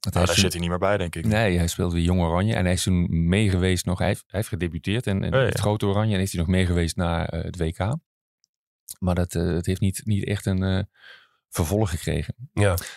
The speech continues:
Speaker 1: Hij zit in een wakkie.
Speaker 3: Ja.
Speaker 1: Ja.
Speaker 3: Pijnlijke,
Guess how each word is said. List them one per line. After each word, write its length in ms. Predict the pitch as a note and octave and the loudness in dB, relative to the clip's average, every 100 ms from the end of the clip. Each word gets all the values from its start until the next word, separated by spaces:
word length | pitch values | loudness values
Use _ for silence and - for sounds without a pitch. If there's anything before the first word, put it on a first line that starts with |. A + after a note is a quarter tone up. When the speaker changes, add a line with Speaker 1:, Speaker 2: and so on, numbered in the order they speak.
| - | -6
Speaker 1:
Hij 120 | - | -2
zit 160 | - G2 | 0 2
in 100 | F2+ | 4
een 160 | E2+ | 4
wakkie. 400 | E2 - D#2+ D#2 - _ _ - | 2 0 -4 -4 -18 _ _ 0
Speaker 3:
Ja. 260 | G#2 F#2+ - - | 0 0 -4 -8
Speaker 1:
Ja. 420 | - A2+ E2 - _ _ - | -4 -2 -2 -6 _ _ -2
Speaker 3:
Pijnlijke, 640 | C#3+ D#3 C#3+ C#3+ B2+ | 0 2 0 2 2